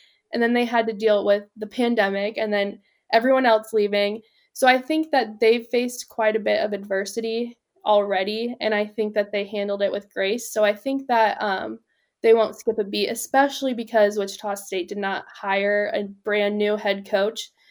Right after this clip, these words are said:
So I think Isaac Brown will really help because they all love him. You all see the former, former players saying how much they love him too. So I think that they won't face too much. Um, I mean, they face a lot of adversity, but I don't think it'll get to them.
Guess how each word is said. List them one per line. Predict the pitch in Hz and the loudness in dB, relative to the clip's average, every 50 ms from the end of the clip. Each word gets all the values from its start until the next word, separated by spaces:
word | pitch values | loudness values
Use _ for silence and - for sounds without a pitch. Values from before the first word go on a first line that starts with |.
| _ _ _ _ | _ _ _ _
So | - 240 | 2 2
I | 247 | 4
think | 247 294 285 262 | 4 2 0 2
Isaac | 220 220 226 226 233 226 220 | 4 4 4 4 2 -2 0
Brown | - 214 202 202 202 208 | -2 0 0 2 0 0
will | 202 202 202 | -2 -2 0
really | 202 208 208 202 202 202 202 | 0 2 2 2 2 -2 -4
help | 208 - 208 196 196 202 202 - _ _ _ | -4 -4 -4 -2 -2 -4 -6 -10 _ _ _
because | 220 214 - 220 202 202 | -14 -4 -2 -2 -2 2
they | 208 214 214 | 2 2 4
all | 214 202 190 190 | 4 4 2 2
love | 196 185 185 196 208 | 0 0 -2 -2 -4
him. | - 233 233 240 247 269 269 269 - _ _ _ _ _ - | -6 -4 -2 -2 -2 -4 -6 -8 -12 _ _ _ _ _ 0
You | 233 226 | 2 4
all | 214 220 | 4 2
see | 220 - 240 226 | 2 -2 -4 0
the | 220 214 208 202 202 _ _ _ _ | 2 2 0 0 -4 _ _ _ _
former, | - 220 226 226 214 208 208 - _ _ - _ _ | 0 0 2 4 2 0 0 -4 _ _ -20 _ _
former | 254 240 240 240 226 220 214 214 - - | -4 -2 0 0 0 0 0 -2 -8 -18
players | - _ 247 247 254 254 233 220 220 220 - | -6 _ 2 4 4 4 4 4 2 2 0
saying | 240 220 214 214 220 | 0 0 0 0 -2
how | 220 214 | -2 -2
much | 208 202 202 - | -4 -4 -6 -6
they | - 208 202 | -4 -4 0
love | 196 196 196 190 196 | 2 0 0 0 -2
him | - 220 214 202 202 208 | -4 -4 -2 -2 -4 -6
too. | - - 220 208 196 196 | -2 -2 0 0 0 -2
So | 196 240 | -2 -2
I | 240 277 | -2 0
think | 269 349 349 339 330 - | 0 0 -2 -2 0 2
that | 247 226 214 202 - - - - _ _ _ _ _ _ _ _ | 4 4 4 2 0 -4 -10 -20 _ _ _ _ _ _ _ _
they | 240 240 | 6 6
won't | 247 240 233 220 - 220 | 6 6 6 4 2 0
face | - 233 214 226 226 - - - | 2 2 2 2 2 -2 -8 -8
too | - - - 240 220 220 | -10 -6 -2 0 0 0
much. | 214 202 196 - 202 - - - - - - _ _ _ _ _ _ _ - | 0 -2 -2 -2 -6 -10 -12 -12 -12 -14 -18 _ _ _ _ _ _ _ -8
Um, | 214 208 190 - - - 240 240 240 233 233 _ _ _ _ _ _ _ _ _ _ _ _ _ _ _ _ _ | -6 -6 -6 -6 -8 -8 -8 -8 -8 -10 -12 _ _ _ _ _ _ _ _ _ _ _ _ _ _ _ _ _
I | 262 | -2
mean, | 254 262 262 | 0 2 2
they | 254 247 240 | 2 2 2
face | 240 277 269 269 269 | 2 -2 -2 0 2
a | 254 | 2
lot | 233 226 | 2 2
of | 214 | 2
adversity, | 214 196 202 202 190 196 202 - 240 233 240 | -2 -4 -2 -2 -2 -2 -2 -4 -6 -6 0
but | 214 214 | 0 2
I | 202 202 | 2 2
don't | 196 208 208 | 0 -2 -6
think | 202 190 - | -10 -8 -8
it'll | - - 214 | -8 -8 -6
get | 208 - - - - | -8 -8 -10 -12 -16
to | - | -16
them. | 240 - - - - - | -14 -14 -12 -12 -12 -14